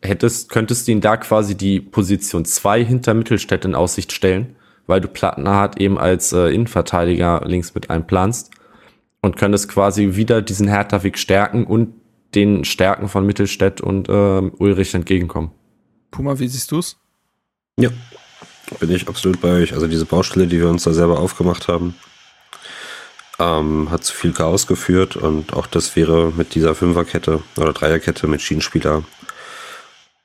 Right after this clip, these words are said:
Speaker 3: ähm, würde jedem Spieler gerechter werden.
Speaker 2: Ja, dann mach du doch einfach mal direkt weiter mit der Rechtsverteidigerposition. Du wolltest ja auch über John Joe Kenny reden. Dort hat man noch mit Eitschberger und Pickerick zwei weitere Kandidaten.
Speaker 3: Ja,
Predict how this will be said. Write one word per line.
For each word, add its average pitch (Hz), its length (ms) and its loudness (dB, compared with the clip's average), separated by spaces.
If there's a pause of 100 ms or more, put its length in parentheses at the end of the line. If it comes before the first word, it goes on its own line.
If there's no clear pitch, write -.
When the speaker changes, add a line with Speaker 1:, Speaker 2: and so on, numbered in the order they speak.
Speaker 3:
ähm, 76 720 -2 (160)
würde 95 300 4
jedem 92 340 4
Spieler 90 360 0
gerechter 80 420 -2
werden. 71 280 -2 (600)
Speaker 2:
Ja, 135 200 -2 (600)
dann 127 140 2
mach 143 120 2
du 170 120 0
doch 160 180 2
einfach 156 240 0
mal 156 80 0
direkt 139 320 -2
weiter 135 200 2
mit 127 180 0
der 117 300 2
Rechtsverteidigerposition. 120 920 0
Du 113 120 -2
wolltest 120 300 2
ja 131 60 4
auch 120 140 0
über 117 180 0
John 117 220 0
Joe 117 160 -2
Kenny 113 260 0
reden. 127 340 2
Dort 120 200 0
hat 113 140 0
man 117 120 4
noch 113 180 2
mit 117 160 2
Eitschberger 120 460 0
und 117 100 -2
Pickerick 123 460 -2
zwei 117 220 0
weitere 110 360 -2
Kandidaten. 131 600 -4 (600)
Speaker 3:
Ja, 95 240 2